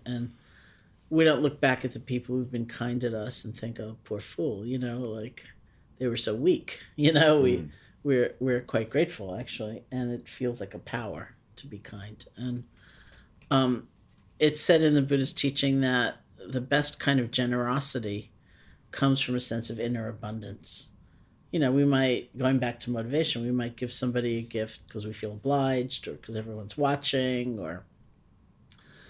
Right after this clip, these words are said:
Speaker 1: 'cause we've taken a vow, you know, but, uh, the best kind of generosity comes from a sense of inner abundance. So you don't feel like you're gonna be depleted or you've
Speaker 2: Mm.
Speaker 1: lost something or, you know, you're deprived.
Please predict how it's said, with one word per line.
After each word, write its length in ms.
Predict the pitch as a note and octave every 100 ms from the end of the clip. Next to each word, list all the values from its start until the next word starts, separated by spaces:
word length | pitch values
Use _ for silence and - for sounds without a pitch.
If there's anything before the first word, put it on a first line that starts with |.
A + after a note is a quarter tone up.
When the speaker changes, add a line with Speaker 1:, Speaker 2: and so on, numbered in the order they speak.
| - -
Speaker 1:
'cause 140 | A#2
we've 100 | A2+ -
taken 260 | B2 G#2+
a 60 | G2+
vow, 520 | G#2+ A#2 B2+ A#2+ B2+
you 180 | B2 C3+
know, 240 | B2+ B2
but, 420 | B2+ C3 B2+ - - _ _ - _ - -
uh, 200 | C3+ B2+
the 140 | B2+ C3
best 320 | C#3+ D3 -
kind 180 | D3+ C#3
of 100 | C3
generosity 600 | B2+ B2+ B2 A#2+ - A#2
comes 320 | - B2 -
from 160 | B2
a 20 | A#2
sense 300 | - G#2+ G#2
of 80 | A2
inner 200 | A2 A2+
abundance. 540 | A#2+ A#2 A2+ G#2 -
So 100 | -
you 100 | B2+
don't 220 | B2+ B2 -
feel 280 | - B2
like 240 | A#2 A2+ -
you're 80 | A#2
gonna 140 | A#2+
be 140 | A#2 A2+
depleted 640 | A2+ - B2 A#2+ A#2+ A#2
or 40 | G#2
you've 200 | F#2 E2+
Speaker 2:
Mm. 100 | A2
Speaker 1:
lost 320 | A2+ G2 - -
something 580 | A2 A#2+ A#2+ A2+ G#2+
or, 220 | F#2 F#2 - - - - - _ -
you 80 | C3
know, 60 | G#2+
you're 100 | G#2
deprived. 880 | A2 - A2+ A#2+ A2 A2 A2 -